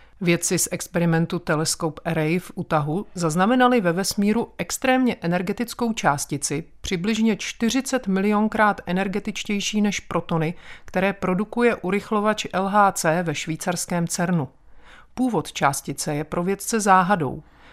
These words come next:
Zpětné sledování trasy jejího příletu nevedlo k žádnému zřejmému zdroji. Takto vysokoenergetické částice se podle nich objevují v kilometru čtverečním kosmického prostoru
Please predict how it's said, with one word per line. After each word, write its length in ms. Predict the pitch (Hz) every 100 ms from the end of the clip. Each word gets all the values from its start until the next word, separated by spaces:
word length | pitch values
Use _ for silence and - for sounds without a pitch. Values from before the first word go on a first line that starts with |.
| -
Zpětné 500 | - 170 160 185 196
sledování 680 | - 170 180 180 185 196
trasy 360 | 185 156 135 202
jejího 340 | 180 175 185
příletu 600 | - - 160 160 160 185 - - -
nevedlo 380 | 156 175 233 247
k 60 |
žádnému 600 | 156 156 151 190 226 240
zřejmému 560 | 196 143 170 190 208 214
zdroji. 440 | 190 156 175 139 135 - - - - 254
Takto 300 | - - 147
vysokoenergetické 1120 | 156 - 170 190 175 180 185 185 202 - 220
částice 680 | - 147 - 143 - 139 170 - -
se 140 | - 156
podle 280 | 180 214 262
nich 180 | 269
objevují 540 | - 175 208 214 233 240
v 80 | -
kilometru 520 | 196 208 226 226 247
čtverečním 680 | - 180 185 196 - 226 220
kosmického 640 | 190 - 214 - 233 220
prostoru 600 | 220 156 - - 160